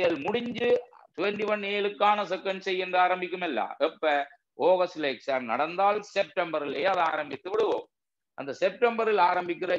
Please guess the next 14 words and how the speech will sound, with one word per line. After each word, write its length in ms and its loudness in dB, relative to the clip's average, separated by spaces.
இதே 340 4
மாதிரியான 600 0
வகுப்பு, 360 0
என்ன 160 -4
இது 140 0
அப்ப 240 0
மு-, 120 -12
இந்த 260 -4
class 340 -2
முடிஞ்சிருந்தானே, 600 -2
முடிஞ்சு 320 -2
exam 360 0
தொடங்கிக்க 360 -2
முடிஞ்சிருந்தானே, 540 -4